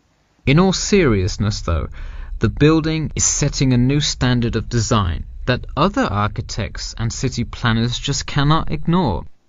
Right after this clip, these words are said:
The building's bold and cost-efficient design has won a number of architecture awards, including the Stirling Prize, the London Region Award,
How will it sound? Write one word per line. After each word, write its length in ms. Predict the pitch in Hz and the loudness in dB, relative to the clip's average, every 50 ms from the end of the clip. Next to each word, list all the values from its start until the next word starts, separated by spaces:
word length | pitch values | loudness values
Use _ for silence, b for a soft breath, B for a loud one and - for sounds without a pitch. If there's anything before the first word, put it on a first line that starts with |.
| _ - | _ -4
The 100 | - - | -4 -4
building's 640 | - - 165 180 196 202 196 196 196 185 160 143 | 2 6 6 8 8 6 6 4 2 2 0 -2
bold 540 | - - - 131 131 143 170 185 185 175 139 | -4 0 2 2 4 4 4 2 0 0 0
and 300 | 123 117 113 104 - - | 0 0 0 -2 -2 -2
cost-efficient 880 | - - - 170 202 - - - 147 147 - - 160 151 - - - 113 | -2 0 0 0 0 -2 -4 -6 -6 -6 -4 -4 -4 -4 -2 -2 -2 -2
design 480 | - - 120 117 - 127 123 127 135 131 | 0 -2 -2 0 2 2 4 4 2 0
has 320 | 117 - 123 123 117 - | 0 0 -2 -2 -2 -2
won 240 | 127 127 131 131 135 | 2 2 4 4 4
a 60 | 131 | 2
number 580 | 135 143 156 156 151 165 190 208 208 175 - 107 | 0 -2 -2 0 2 4 6 6 6 6 4 2
of 340 | 95 - - - 110 107 - | 0 -2 -4 -6 -6 -6 -4
architecture 920 | - 117 135 135 - 135 - - - - 127 - 73 - - - 120 113 110 | 0 0 0 0 0 -4 -4 -4 -4 -4 -4 -4 -4 -8 -4 -2 -2 0 0
awards, 480 | 110 107 113 131 147 180 214 - - - - _ - | 0 0 0 0 0 -2 -4 -6 -10 -14 -14 _ 0
including 580 | - 113 110 - - 139 131 127 113 117 110 107 | 2 2 2 4 4 6 6 6 6 6 6 4
the 80 | 107 | 4
Stirling 540 | 104 - - - 135 139 151 160 165 170 160 | 2 0 0 0 2 2 2 2 2 0 -2
Prize, 540 | - - 160 156 156 160 160 165 165 - - - - _ - | 0 0 0 2 2 0 -2 -4 -6 -8 -10 -14 -18 _ 0
the 100 | - 117 | 2 4
London 480 | 113 120 135 139 139 123 127 117 117 | 6 6 6 4 2 2 2 2 2
Region 360 | 113 117 123 120 117 123 113 | 2 2 0 0 0 0 0
Award, 460 | 110 107 104 - 113 120 139 160 165 | 0 0 0 -2 -2 -2 -2 -6 -8